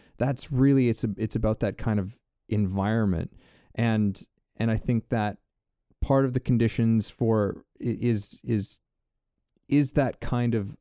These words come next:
allowing, you know, you need to have that, um, that condition of flexibility, of surprise. 'Cause again, like, I, I'm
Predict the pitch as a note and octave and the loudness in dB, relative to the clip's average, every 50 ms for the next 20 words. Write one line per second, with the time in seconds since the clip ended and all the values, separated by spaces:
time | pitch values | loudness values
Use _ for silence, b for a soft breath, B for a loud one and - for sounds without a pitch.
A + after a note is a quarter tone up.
0 | _ - A#2+ A2+ G#2 G#2 G2 G2+ G#2+ A2+ A2 G2 E2+ D#2+ - - - _ b b | _ -6 -4 -2 0 0 0 0 0 -2 -2 -2 -4 -6 -8 -10 -14 _ b b
1 | b b b b - A2+ A2+ G#2+ A2 A2 G#2+ A2 A#2 A#2+ B2+ C3+ - - B2+ - | b b b b 0 2 2 2 2 2 2 2 2 2 2 0 0 -2 -2 -2
2 | - A#2 A2 A2 A2 G#2+ G#2 - A2 G#2 G2+ F#2+ - - b b b b b b | -2 -2 0 0 -2 -2 -2 -2 -2 0 0 -2 -4 -8 b b b b b b
3 | b b b - G#2+ G#2 G#2 G2 G2 G2 F#2+ - - _ _ _ _ _ _ _ | b b b -4 -2 0 0 0 0 0 -2 -4 -6 _ _ _ _ _ _ _
4 | _ _ _ _ _ _ - A#2 A#2 - - - C3 A#2+ A2 G#2 B2 C3 - - | _ _ _ _ _ _ -2 -2 -2 -2 0 0 2 2 4 4 2 0 2 0
5 | D#3 C3 A2 G2 F2+ - - - - A#2 B2 - - - - G2 - G#2+ G#2 A2+ | 0 0 0 0 -2 -6 -8 -4 -2 -2 -2 -2 -4 -6 -6 -4 -2 -2 0 0
6 | A#2 A2+ F#2+ F2+ E2 E2+ - - - G#2+ G#2+ G#2 G#2 G2 F#2+ F#2+ - - - _ | 0 0 -2 -4 -6 -6 -6 -6 -4 -2 0 0 0 -2 -4 -8 -10 -14 -20 _
7 | _ _ _ - - - - A2+ - - - - G#2 G#2 A2 G#2 F#2 C2 A#1+ C2 | _ _ _ -20 -14 -6 -6 -4 -4 -4 -4 -4 -2 -4 -2 -4 -4 -6 -8 -10
8 | B2+ - - - - C3 A2 A2+ A2+ A#2 C3+ C#3+ C3+ A#2+ A2 - A#2 A#2 A#2 G#2 | -12 -14 -16 -6 -4 -4 -2 -2 0 0 0 2 2 0 0 0 0 0 0 -2
9 | b b b b b b - B2 C3 B2+ B2 A#2 G#2+ G2+ A#2 | b b b b b b -2 0 2 2 2 2 0 -2 -6